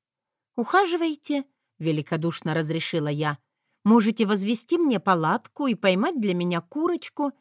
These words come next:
Хочу супчик с лапшичкой.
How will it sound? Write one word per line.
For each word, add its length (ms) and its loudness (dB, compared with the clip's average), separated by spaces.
Хочу 380 -4
супчик 520 -4
с 120 -10
лапшичкой. 760 -4